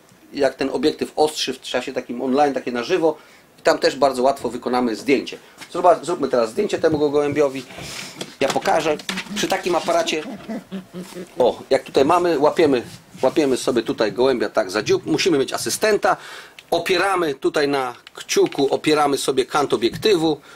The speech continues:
ustawiamy, o, i w momencie, kiedy będziemy tutaj zbliżać, wykonujemy, ja muszę włączyć tylko jeszcze, właśnie, bo się wyłączył. O, wykonujemy, o,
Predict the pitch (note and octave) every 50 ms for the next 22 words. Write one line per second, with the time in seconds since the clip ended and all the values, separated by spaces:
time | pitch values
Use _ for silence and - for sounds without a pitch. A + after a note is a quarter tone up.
0 | - - - - - - G3+ D3 - - C#3+ A#2+ C3+ F3 F#3 E3+ D#3+ D#3+ D3 C3+
1 | - - - C3 A#2+ - - D3+ C3 C#3 D#3 D3+ D3+ D3 - - C#3 - - C3+
2 | B2+ B2+ B2+ B2 A#2+ C3+ B2+ A#2 - - - - G2+ G2+ G2 A2 C#3 G3+ - E3
3 | D3+ E3 D3+ - - - _ _ _ _ _ _ - - - _ _ - - -
4 | - - _ _ - A2+ C#3+ D3+ - D#3+ C#3 B2 A#2 A#2+ B2+ C3 B2+ B2 - G#2
5 | G2+ G2+ - - F#2+ G2+ B2+ C#3+ - - G2+ - - - - G2 G#2 - - G#2+
6 | G2+ G#2+ G#2 - - G#2 G2 F#2+ - G2+ F#2+ G#2+ G#2 G2+ A2+ B2 B2+ B2+ - -
7 | B2+ B2 - - - - - - - - - - - _ - - - - - -
8 | A2+ G#2 - - _ _ _ _ _ _ - D3+ D3+ - C#3+ C3 B2 B2 B2+ B2+
9 | B2+ B2+ B2 - _ _ - - - _ _ - - - _ - _ - - -
10 | - - - - F2 - -